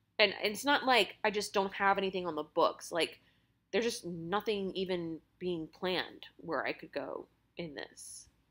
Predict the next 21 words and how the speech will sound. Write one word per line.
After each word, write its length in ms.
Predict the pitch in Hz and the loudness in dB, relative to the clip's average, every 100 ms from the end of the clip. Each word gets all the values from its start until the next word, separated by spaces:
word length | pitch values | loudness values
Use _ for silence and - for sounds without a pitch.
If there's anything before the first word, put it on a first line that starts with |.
| _ _ _ _ _ _ _ _ _ _ _ _ _ _ _ _ _ _ _ _ _ _ _ _ _ _ _ _ _ _ _ _ - | _ _ _ _ _ _ _ _ _ _ _ _ _ _ _ _ _ _ _ _ _ _ _ _ _ _ _ _ _ _ _ _ -10
I 200 | 185 180 | -6 -6
don't 320 | 170 - 160 | -6 -12 -12
know. 560 | 185 185 175 123 80 - - - | -6 -4 -2 -2 -4 -6 -8 -2
I 60 | |
don't 240 | 175 208 202 | -2 -2 -2
know. 240 | 208 202 | 0 2
Now 260 | 196 196 214 | 4 4 4
this 220 | 240 233 | 2 -2
whole 240 | - 226 | 0 0
collection 480 | 226 220 190 - 202 | 0 2 2 2 -4
is 80 | 190 | -4
starting 320 | - 185 180 | 2 2 2
to 120 | 185 165 _ | 0 -6 _
feel, 520 | - 175 180 190 208 214 | -4 2 6 6 6 4
like, 160 | 175 - | 0 -4
really 800 | 175 180 185 190 185 170 160 190 _ _ _ _ _ - | -4 2 4 6 4 2 -2 -6 _ _ _ _ _ 6
out 160 | 185 | 8
of 160 | 185 - | 8 0
place, 840 | - - 135 427 - - - - _ _ _ _ _ _ _ _ | -6 -2 2 2 2 -4 -8 -14 _ _ _ _ _ _ _ _
out 160 | 185 190 | 4 6
of 140 | 185 | 4